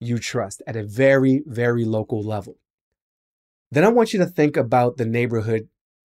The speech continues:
you don't go to. Think about that part of town that you think of as too dangerous or too bad to visit, or maybe it's too wealthy and too unwelcoming to visit.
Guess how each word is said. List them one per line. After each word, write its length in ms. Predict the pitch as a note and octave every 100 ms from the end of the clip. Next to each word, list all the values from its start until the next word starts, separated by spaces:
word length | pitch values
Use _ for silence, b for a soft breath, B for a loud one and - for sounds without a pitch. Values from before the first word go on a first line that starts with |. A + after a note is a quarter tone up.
| -
you 140 | A#2
don't 340 | G2 C3+ C3+
go 180 | A#2+ G2+
to. 260 | F#2+ A2 G#2 _ _ _ _ _ _ _ _
Think 180 | D#3 E3+
about 340 | F3 D#3+ D#3
that 200 | C#3 C3+
part 280 | - C#3 C#3
of 80 | D3+
town 480 | - A#2+ G#2 A#2+ E3 _ _ _ _ _
that 200 | C3 -
you 120 | C#3+ D3
think 280 | D#3 D3
of 240 | C#3+ C3 A#2+
as 260 | A2 G#2 - _ _ _ -
too 260 | - D#3+
dangerous 800 | C3+ - B2+ D3 C#3 A2+ G#2+ G2
or 80 | A2
too 360 | - E3 C#3+ G2 -
bad 540 | C3 C3 G#2+ G2 F#2+ _ _ _ _ _
to 100 | B2
visit, 300 | A2+ D#3 A#2+
or 100 | A#2+
maybe 480 | C3 A3+ B3 F3+ F3+ - _ _ _ _
it's 260 | E3+ E3+ -
too 180 | - A#3
wealthy 600 | F#3 - C#4 - D3+ B2
and 100 | A#2+
too 220 | G#3+ A3
unwelcoming 720 | G#3+ F#3 A#3+ C#4 F3 C3+ A#2+
to 100 | A2+
visit. 300 | A#2 B2 A#2